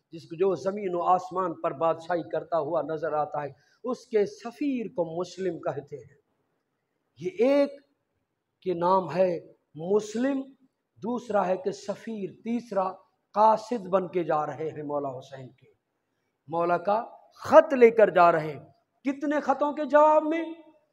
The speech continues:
बारह हजार खत, जिसका एक जवाब मेरे मौला ने दिया, वो भी जनाब मुस्लिम लेकर गए।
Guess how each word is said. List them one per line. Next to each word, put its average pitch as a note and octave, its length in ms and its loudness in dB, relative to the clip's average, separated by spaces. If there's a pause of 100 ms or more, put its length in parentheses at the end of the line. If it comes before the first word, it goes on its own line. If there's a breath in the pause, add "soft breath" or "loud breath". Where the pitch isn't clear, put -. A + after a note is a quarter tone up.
(160)
बारह B3+ 540 8
हजार A#3 760 4
खत, - 640 -2 (1600)
जिसका C4 560 -2
एक F4 460 2
जवाब B3+ 420 8
मेरे A3+ 240 8
मौला G3+ 360 8
ने G#3 140 4
दिया, A3+ 340 6
वो G3+ 160 4
भी G#3+ 120 -2
जनाब F#3+ 380 0
मुस्लिम G#3+ 640 -2
लेकर F3 320 -2
गए। C3 380 -12